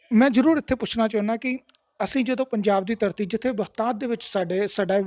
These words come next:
ਵਿਰਸੇ ਨੇ ਉੱਥੋਂ ਜਨਮ ਲਿਆ, ਸ਼੍ਰੀ ਅਨੰਦਪੁਰ ਸਾਹਿਬ ਤੋਂ ਜਿਹੜਾ ਸਾਡੇ ਸਿੱਖੀ ਜਿਹੜੀ ਹੈ ਉਹ, ਅ,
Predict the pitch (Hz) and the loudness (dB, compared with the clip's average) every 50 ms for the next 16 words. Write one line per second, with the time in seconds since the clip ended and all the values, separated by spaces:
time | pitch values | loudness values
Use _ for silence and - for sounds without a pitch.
0 | 190 - _ - - 226 202 208 202 - - 277 254 226 220 - - 208 170 180 | -2 -10 _ -10 -2 2 2 2 2 2 2 4 4 2 2 0 -4 -2 -2 -2
1 | 170 175 170 175 170 165 160 160 _ _ _ _ _ _ _ - - _ - - | -2 -2 -4 -4 -4 -4 -6 -8 _ _ _ _ _ _ _ -20 -20 _ -6 -4
2 | 226 202 226 220 202 196 196 190 - 214 208 - 220 208 208 208 - 208 202 175 | 0 0 2 2 0 0 -2 0 0 0 0 2 0 0 0 0 -2 -2 0 0
3 | 202 185 190 180 175 - 190 180 165 185 180 - - - - - 214 202 175 190 | -2 -2 -2 -4 -4 -4 -4 -4 -4 -4 -6 -6 -8 -8 -6 -4 -4 -2 0 0
4 | 175 180 185 175 170 190 - 196 190 190 190 208 _ _ _ _ _ - 220 190 | -2 0 0 0 -2 -2 -2 -2 -2 -2 -2 -4 _ _ _ _ _ -4 -2 -2
5 | 175 | -2